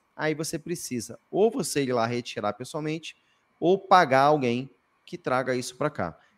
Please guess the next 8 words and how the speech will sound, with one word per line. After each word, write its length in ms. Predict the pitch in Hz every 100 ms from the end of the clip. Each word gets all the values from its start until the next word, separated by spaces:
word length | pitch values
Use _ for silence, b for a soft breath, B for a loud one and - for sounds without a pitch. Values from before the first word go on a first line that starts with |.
| _ -
"Ah, 240 | 156 135
Luciano, 460 | 127 127 - 120 117
então 200 | 120 170
essa 180 | 175 190
solução 540 | - 185 175 165 156
não 160 | 190 208
vale." 360 | 165 107 92 - b b b _ _ _
Olha, 360 | - 127 95